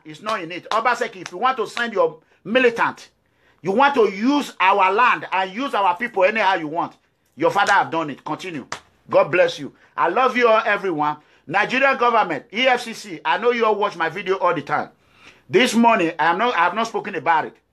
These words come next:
You all, some of your friends have called me, told me that E F C C will work.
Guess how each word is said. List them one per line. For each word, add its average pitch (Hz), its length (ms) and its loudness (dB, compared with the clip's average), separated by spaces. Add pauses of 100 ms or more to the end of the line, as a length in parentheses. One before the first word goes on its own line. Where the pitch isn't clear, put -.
(920)
You 185 260 2
all, 240 140 6
some 208 200 -2
of 185 180 2
your 214 320 2
friends 165 340 -4
have 156 220 -2
called 214 240 2
me, 156 140 -2
told 202 260 0
me 190 100 -4
that 156 200 2
E 196 80 4
F 180 100 2
C 175 80 -14
C 185 120 -8
will 147 180 -2
work. 139 340 0